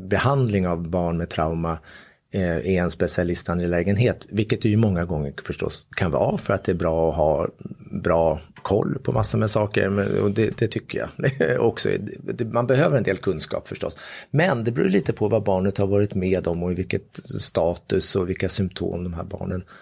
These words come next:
har. För att möta barn som är traumatiserade, alltså om vi nu tänker mera, eh,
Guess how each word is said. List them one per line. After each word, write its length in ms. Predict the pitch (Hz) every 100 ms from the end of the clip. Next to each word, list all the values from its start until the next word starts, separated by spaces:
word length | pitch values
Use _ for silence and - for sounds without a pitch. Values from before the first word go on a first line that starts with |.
| -
har. 460 | - - 80 110 - - - -
För 480 | - 131 117 113 110 - -
att 280 | 117 - - _ _ _ _ _ - -
möta 800 | 127 131 92 - - - - - - -
barn 300 | 92 87 87
som 160 | 87 95
är 80 | 85
traumatiserade, 1120 | - 85 82 - - - 85 76 78 76 82 - -
alltså 180 | 95
om 60 | 95
vi 60 | 87
nu 100 | 80
tänker 400 | - 78 - 80
mera, 320 | 76 76 76 - - - - -
eh, 140 | -